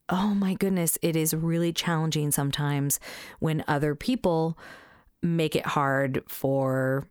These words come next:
some of us to actually just live and exist in the world. And we will talk more about that when we talk about the seven hermetic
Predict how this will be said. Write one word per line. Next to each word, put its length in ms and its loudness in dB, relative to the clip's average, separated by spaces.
some 260 0
of 100 -2
us 200 0
to 340 -2
actually 420 -2
just 240 0
live 480 0
and 140 2
exist 380 0
in 80 0
the 80 -2
world. 300 0
And 220 2
we 120 2
will 120 2
talk 280 0
more 200 2
about 260 2
that 300 0
when 160 4
we 80 4
talk 220 2
about 360 2
the 100 2
seven 440 2
hermetic 480 0